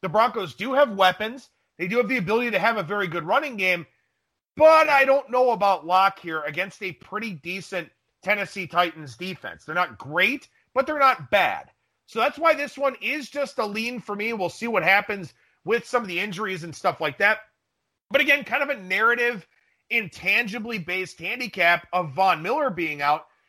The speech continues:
is that when you lose a superstar, everybody else kind of picks it up a little bit. And over the long haul, not having that star player does ultimately hurt, but everybody picks it up a little bit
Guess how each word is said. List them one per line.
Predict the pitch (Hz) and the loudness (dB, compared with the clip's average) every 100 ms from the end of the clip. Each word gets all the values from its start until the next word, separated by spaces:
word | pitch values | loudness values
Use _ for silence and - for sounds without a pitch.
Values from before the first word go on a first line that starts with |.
| _ _ | _ _
is | 220 233 165 | -6 -4 0
that | 247 240 _ _ _ _ _ | 2 2 _ _ _ _ _
when | 277 | -4
you | 302 302 | -2 -2
lose | 285 370 359 | 0 2 0
a | 330 | -2
superstar, | 254 - 240 214 190 - 151 143 151 - | -6 -2 0 2 0 2 4 4 4 4
everybody | 277 311 285 277 233 | 4 4 2 2 2
else | 196 202 - | 2 0 -4
kind | - 190 | -2 -2
of | - | -2
picks | 196 185 - | -6 -8 -2
it | 147 | 0
up | 135 | 0
a | 120 | -4
little | 113 98 | -8 -10
bit. | 95 85 - _ _ _ _ | -10 -14 -14 _ _ _ _
And | 277 269 | 0 0
over | - 370 403 | 4 4 4
the | 359 | -2
long | 247 214 233 247 | -2 4 6 4
haul, | 208 208 226 226 220 - _ _ _ | 0 2 4 4 2 -6 _ _ _
not | 190 226 269 254 | 0 4 6 4
having | 190 226 220 | 4 0 0
that | 208 185 | -4 -6
star | - 185 165 | 0 2 2
player | - 170 156 | 0 2 2
does | 143 165 147 139 | 2 0 0 -4
ultimately | 160 151 143 120 113 | -6 -8 -14 -12 -2
hurt, | 214 262 - _ _ _ | 4 4 2 _ _ _
but | - 311 | 0 2
everybody | 403 392 349 | 4 2 2
picks | 247 269 - 262 | 0 -4 -4 2
it | |
up | 285 285 | 2 2
a | |
little | 233 202 | 0 0
bit | 165 185 | 2 0